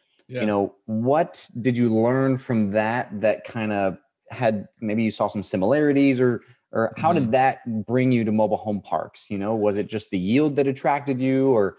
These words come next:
Speaker 2: how did you end up, uh, in, in trailer parks?
Speaker 1: Yeah. So, um, I will say that I wrote the book called The Perfect Investment. It was originally called The Definitive Guide to Multifamily Investing.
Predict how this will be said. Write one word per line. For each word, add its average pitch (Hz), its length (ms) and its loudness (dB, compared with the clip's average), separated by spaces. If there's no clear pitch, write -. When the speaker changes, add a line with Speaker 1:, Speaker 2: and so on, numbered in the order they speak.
Speaker 2:
how 135 160 0
did 139 140 0
you 131 140 0
end 131 220 2
up, 117 240 0
uh, 98 260 -2
in, 107 320 -4
in 104 140 -4
trailer 95 320 -2
parks? - 420 -14
Speaker 1:
Yeah. 254 340 -2
So, 190 480 -4
um, 170 420 -6
I 180 140 0
will 202 220 -2
say 160 400 0
that 147 220 -2
I 123 100 -4
wrote 151 260 2
the 143 60 -6
book 131 260 -2
called 123 220 -4
The 110 60 -8
Perfect 120 380 -4
Investment. 110 540 -4
It 104 40 -4
was 110 160 -6
originally 135 600 -2
called 113 560 0
The 110 240 -4
Definitive 147 800 -6
Guide 92 480 -2
to 113 220 -4
Multifamily 113 1120 -4
Investing. 90 680 -8